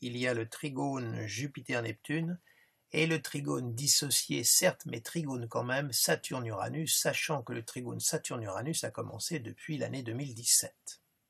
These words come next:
Le cycle Jupiter-Neptune, lui, a commencé, Jupiter est rentré dans le signe du Capricorne le dix,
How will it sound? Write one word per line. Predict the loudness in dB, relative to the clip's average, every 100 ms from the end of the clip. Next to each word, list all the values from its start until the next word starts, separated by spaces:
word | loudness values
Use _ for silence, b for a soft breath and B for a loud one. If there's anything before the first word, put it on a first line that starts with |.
| _ _ -18 B B B B B B B 0
Le | 4 8
cycle | 8 8 2 -2
Jupiter-Neptune, | 0 0 0 2 2 2 -2 -4 -4 -2 -2
lui, | 0 0
a |
commencé, | 0 -2 -2 0 2 2 4 4 2 0
Jupiter | -4 -4 -4 -2 2 2
est | 2
rentré | 0 -2 -4 -2
dans | -2
le | 0
signe | 0 0
du | -4
Capricorne | -4 -4 -6 -6 -4 -4 -2
le | -4
dix, | -4 0 4 4 4 0